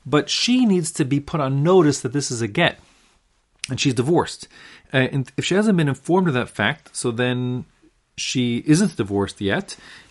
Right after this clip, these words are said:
Um, and the reason why is because the pasuk says that he has to, like, send her from his house, and she's not really sent away, knowing she shouldn't come back until she's been informed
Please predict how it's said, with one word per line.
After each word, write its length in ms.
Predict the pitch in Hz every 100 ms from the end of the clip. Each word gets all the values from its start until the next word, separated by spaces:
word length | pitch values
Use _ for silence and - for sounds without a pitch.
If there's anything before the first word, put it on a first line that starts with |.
| -
Um, 220 | 117 110
and 60 | 113
the 60 |
reason 220 | 127 135 143
why 80 |
is 80 | 147
because 380 | 139 151 214 175
the 80 | 143
pasuk 280 | 160 156 -
says 300 | 151 139 117
that 160 | 117 -
he 220 | - 127
has 200 | 120 117 -
to, 260 | 113 107 - - _
like, 180 | 107 -
send 380 | - - 135 135
her 260 | 98 127 117
from 280 | - 120 101
his 160 | 104
house, 340 | - 101 190 -
and 80 |
she's 100 | 110
not 100 | 120
really 120 | 123 113
sent 240 | - 117
away, 220 | 131 170
knowing 200 | 123 113
she 140 | 110 117
shouldn't 220 | 127 131
come 100 | 190
back 180 | 226 -
until 140 | 113
she's 160 | - 107
been 80 |
informed 460 | 113 - 190 160 160